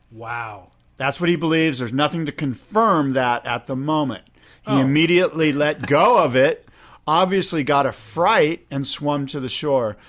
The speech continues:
Speaker 2: The dis-, the surfer described the head as a, as that of a man in his twenties with dark hair.
Speaker 1: What? So he doesn't have the head.
Speaker 2: He dropped it.
Speaker 1: What?
Speaker 2: <laughs> But, but that's not something.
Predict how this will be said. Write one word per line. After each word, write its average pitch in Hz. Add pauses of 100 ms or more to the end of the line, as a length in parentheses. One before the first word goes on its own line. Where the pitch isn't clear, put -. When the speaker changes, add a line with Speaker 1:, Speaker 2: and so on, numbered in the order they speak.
(220)
Speaker 2:
The 135
dis-, 139
the 139
surfer 170
described 160
the 131
head 131
as 120
a, 123 (200)
as 113
that 143
of 127
a 123
man 131
in 123
his 120
twenties 135
with 101
dark 113
hair. 110 (360)
Speaker 1:
What? 190
So 208
he 202
doesn't 226
have 196
the 170
head. 131 (420)
Speaker 2:
He 147
dropped 156
it. - (140)
Speaker 1:
What? 170
Speaker 2:
<laughs> - (1000)
But, 170 (640)
but - (400)
that's 220
not 240
something. 202